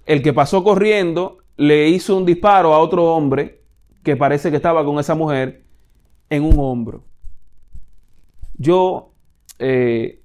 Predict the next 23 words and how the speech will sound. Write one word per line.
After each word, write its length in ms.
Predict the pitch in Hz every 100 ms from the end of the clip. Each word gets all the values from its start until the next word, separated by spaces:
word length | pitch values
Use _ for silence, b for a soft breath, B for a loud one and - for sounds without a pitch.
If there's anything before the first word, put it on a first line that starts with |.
| -
la 140 | 147
escuché, 640 | 127 139 127 190 175 175 -
ella 320 | 160 170 180
bajó 440 | 175 156 143 202 226
y 120 | 220 170
me 200 | 156 135
vio. 460 | 139 139 127 - _ _ _ _ _ _ _ _
Recuerde, 460 | 156 143 185 190
yo 80 | 156
ando 180 | 160 180
por 140 | 190
ahí 520 | 196 196 233 - - _ _ _ _ _ _
como 220 | 160 160
misionero, 760 | 160 147 160 156 196 139 135 -
dando 260 | 143 147 165
estudios 320 | 160 175 170
bíblicos. 400 | 170 131 113 139 - _ _ _ _ _ _ _ _ _ _ _ _ _ _ _
Me 280 | 151 170 170
vio 640 | 220 247 202 180 190 -
y 140 | - 170
me 140 | 170
pidió 400 | 160 156 147 160
ayuda. 500 | 160 139 139 123 127